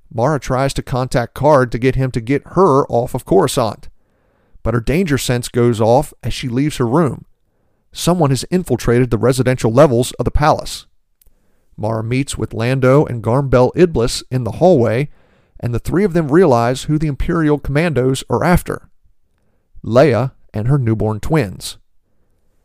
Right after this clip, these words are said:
Using the Force, Mara warns Leia about the danger. Following a brief firefight, Han, Lando, and Mara repel the kidnappers. But the squad commander claims Mara is still an Imperial agent,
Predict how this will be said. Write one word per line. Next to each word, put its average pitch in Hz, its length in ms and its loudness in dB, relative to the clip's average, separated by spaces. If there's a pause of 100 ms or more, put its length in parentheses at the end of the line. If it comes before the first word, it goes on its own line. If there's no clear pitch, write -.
(140)
Using 107 240 -4
the 104 80 -8
Force, 131 480 0 (580)
Mara 135 320 0
warns 147 360 -2
Leia 110 280 -2
about 127 280 -4
the 120 80 -10
danger. 147 420 -4 (680)
Following 120 400 -4
a 113 40 -10
brief 120 260 -4
firefight, 120 640 -4 (400)
Han, 139 380 0 (120)
Lando, 135 440 0
and 101 160 -10
Mara 131 400 2 (100)
repel 170 400 0
the 147 80 -2
kidnappers. - 680 -8 (640)
But 107 80 -4
the 110 80 -2
squad 160 320 4
commander 156 380 0
claims 139 420 -4
Mara 147 400 2
is 120 100 -4
still 175 400 2
an 139 100 -2
Imperial 151 440 -2
agent, 139 420 0